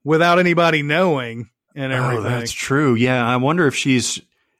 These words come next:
Speaker 2: like, keeping an eye on the house and waiting for them, or she knows their schedule and she knows that they're gonna be out of town and camping or whatever.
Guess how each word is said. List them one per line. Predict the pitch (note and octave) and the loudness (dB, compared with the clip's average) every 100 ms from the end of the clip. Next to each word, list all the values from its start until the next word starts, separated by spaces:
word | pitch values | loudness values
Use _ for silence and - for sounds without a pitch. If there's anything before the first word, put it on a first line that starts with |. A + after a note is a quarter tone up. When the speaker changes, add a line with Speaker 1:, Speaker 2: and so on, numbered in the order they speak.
| _ _ | _ _
Speaker 2:
like, | C3 B2 | -4 -4
keeping | - D3+ C#3 | 0 0 0
an | B2 | 0
eye | B2 B2 | 0 0
on | A#2+ | 0
the | A2 | -2
house | A2 A#2 A#2 | -2 -2 -4
and | G#2 | -2
waiting | A2 A2+ A2 | -2 -2 -4
for | - | -4
them, | G#2+ G#2+ | -4 -2
or | G#2+ | -2
she | C#3 | 0
knows | B2+ A#2 G#2+ | 0 0 0
their | A2 | -2
schedule | G2+ - A#2 A2 G#2 G2+ | -2 -2 -2 0 -2 -2
and | F#2+ | -4
she | A2+ | -4
knows | G#2 G2+ | -4 -6
that | G#2 | -6
they're | G2+ | -6
gonna | G2 G2+ | -4 -4
be | F#2+ | -4
out | F#2 F2+ | -4 -8
of | |
town | - A2 G#2+ G#2 | -6 -4 -2 -4
and | G2 | -6
camping | - G#2+ G2+ G2 | -6 -6 -6 -8
or | F#2+ | -6
whatever. | F#2+ G2+ G2 F#2 | -4 -4 -4 -8